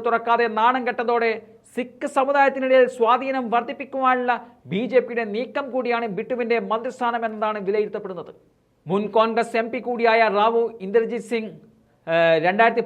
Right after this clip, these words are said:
പതിനാലിലാണ് ബി ജെ പിയിൽ എത്തുന്നത്. ഒന്നാം മോദി സർക്കാരിന്റെ കാലം തൊട്ട് വിവിധ മന്ത്രാലയങ്ങളിൽ സഹമന്ത്രിയായിരുന്നു. ഹരിയാനയിൽ നിന്നുള്ള മുൻ കോൺഗ്രസ് നേതാവ് കൂടിയാണ് ഇന്ദർജിത് സിംഗ് എന്നും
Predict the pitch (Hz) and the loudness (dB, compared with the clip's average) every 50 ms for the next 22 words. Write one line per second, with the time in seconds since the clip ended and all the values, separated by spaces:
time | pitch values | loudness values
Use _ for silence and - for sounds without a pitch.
0 | - 220 214 208 247 269 262 262 254 247 220 208 190 165 190 220 175 214 202 208 | 0 0 0 2 2 4 4 4 4 4 2 0 0 -4 -6 -4 -2 -2 -2 -2
1 | 196 180 175 175 170 143 123 95 - _ _ _ _ _ _ _ _ - 165 175 | -2 -4 -4 -4 -6 -12 -14 -18 -20 _ _ _ _ _ _ _ _ -12 -10 -4
2 | 202 208 214 202 185 190 208 196 214 202 208 214 208 208 220 214 208 208 208 208 | 0 0 0 0 -2 -6 -4 -4 -4 -4 -2 -4 -6 -4 -4 -4 -2 -2 -4 -2
3 | 190 185 196 214 208 208 202 214 214 208 202 165 185 202 208 214 208 202 196 196 | 0 0 0 0 0 -2 -4 -6 -6 -6 -8 -6 -6 -4 -4 -4 -4 -4 -6 -4
4 | 202 220 214 214 214 214 208 208 208 190 202 202 180 196 202 208 196 196 185 175 | -2 -2 -2 0 -2 -2 -4 -4 -8 -8 -8 -8 -8 -8 -8 -8 -8 -6 -6 -4
5 | 165 160 - - - _ _ _ _ _ _ _ _ _ _ _ _ _ - 170 | -4 -4 -6 -8 -20 _ _ _ _ _ _ _ _ _ _ _ _ _ -4 -2
6 | 180 196 226 233 240 247 247 240 240 247 240 254 247 247 233 226 254 254 220 240 | 0 2 4 4 4 4 4 2 2 0 0 2 2 2 2 2 -2 -6 -2 0
7 | 240 247 247 262 254 254 254 254 254 269 262 254 247 220 240 240 240 233 220 208 | 0 0 0 -2 -4 -4 -4 -4 0 0 0 0 0 0 0 0 0 0 0 -2
8 | 165 135 - - _ _ _ 156 170 190 208 196 180 180 208 190 202 - 208 196 | -4 -10 -14 -20 _ _ _ -12 -8 -6 -6 -6 -4 -6 -8 -8 -8 -12 -14 -14
9 | - - - 175 190 185 156 | -12 -12 -14 -14 -14 -16 -18